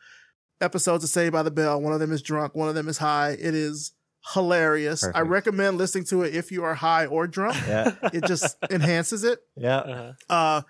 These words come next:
Speaker 1: really great podcast. So that's, that's the first thing.
Speaker 2: Okay, nailed
Speaker 1: And
Speaker 2: the
Speaker 1: then
Speaker 2: first one. Can't wait for the second one now.
Speaker 1: <laughs> And then the second thing is actually a, uh, Instagram profile. Um, it's an Instagram profile called Butter A T L.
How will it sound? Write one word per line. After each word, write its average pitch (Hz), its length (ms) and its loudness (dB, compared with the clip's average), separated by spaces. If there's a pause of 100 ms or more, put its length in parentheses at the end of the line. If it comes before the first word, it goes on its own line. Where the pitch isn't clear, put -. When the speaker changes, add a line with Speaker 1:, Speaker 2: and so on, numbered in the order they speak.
(260)
Speaker 1:
really 185 240 2
great 170 220 0
podcast. 156 500 0
So 156 140 -4
that's, 156 480 -4 (420)
that's 190 220 0
the 202 100 0
first - 520 -2
thing. 127 220 -8
Speaker 2:
Okay, 117 140 -4
nailed 107 200 2
Speaker 1:
And 175 80 0
Speaker 2:
the 170 60 4
Speaker 1:
then 165 120 4
Speaker 2:
first 135 240 2
one. 120 240 2
Can't 123 160 0
wait 120 140 0
for 127 80 -12
the 113 60 -6
second 123 320 0
one 104 160 -2
now. 104 180 -2
Speaker 1:
<laughs> 294 60 0 (1400)
And 220 200 2
then 233 220 2
the 208 80 2
second 294 500 0
thing 214 200 2
is 185 120 0
actually 196 680 2
a, 170 260 2
uh, 156 160 2
Instagram 170 600 -2
profile. 123 840 -6
Um, 143 360 -4 (380)
it's 165 160 -4
an 160 80 -2
Instagram 180 480 0
profile 151 560 2
called 143 580 -4
Butter 180 440 0
A 165 140 -2
T 165 280 -4
L. 170 340 -2